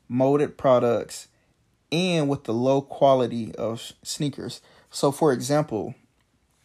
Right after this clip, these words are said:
this past year, we saw a lot of sneakers with terrible painting, chips, um, shoes had mold. Like,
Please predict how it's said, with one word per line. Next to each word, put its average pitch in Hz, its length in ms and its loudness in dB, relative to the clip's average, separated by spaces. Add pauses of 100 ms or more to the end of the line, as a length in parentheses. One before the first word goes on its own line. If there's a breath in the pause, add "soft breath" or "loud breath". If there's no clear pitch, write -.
(220)
this 135 180 -4
past 165 400 0
year, 131 80 0
we 139 140 -2
saw 135 280 2
a 98 40 0
lot 127 260 2
of 135 80 -4
sneakers 143 640 -6 (500 soft breath)
with - 240 -4 (120)
terrible 147 460 0
painting, 156 920 -4
chips, - 640 -2 (540 soft breath)
um, 107 500 -4
shoes 156 400 -4
had 113 260 2
mold. 156 840 2 (720 soft breath)
Like, 127 360 -4